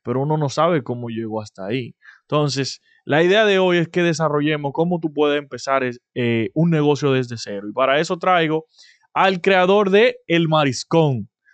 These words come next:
No lo censuren, que así es que se llama. El Mariscón, el que lo conoce o el que no, esto es básicamente un centro de mariscos, pero chill, así como que bajo un perfil súper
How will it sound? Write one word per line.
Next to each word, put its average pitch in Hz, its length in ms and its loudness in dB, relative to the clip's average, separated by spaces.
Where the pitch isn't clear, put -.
No 135 140 0
lo 175 120 4
censuren, 165 440 2
que 107 80 -4
así 110 140 -4
es 131 40 0
que 151 80 0
se 160 120 -2
llama. 113 320 -2
El 214 180 4
Mariscón, 190 760 4
el 135 160 -4
que 147 140 2
lo 147 160 4
conoce 190 440 4
o 156 140 4
el 143 120 -2
que 151 160 -6
no, 202 260 2
esto 151 200 0
es 185 60 2
básicamente 185 640 2
un 180 180 2
centro 180 500 0
de 190 520 2
mariscos, 240 880 0
pero 226 420 4
chill, 160 400 0
así 127 320 -2
como 175 300 2
que 156 200 2
bajo 139 400 2
un 151 280 -6
perfil 233 920 2
súper 175 600 4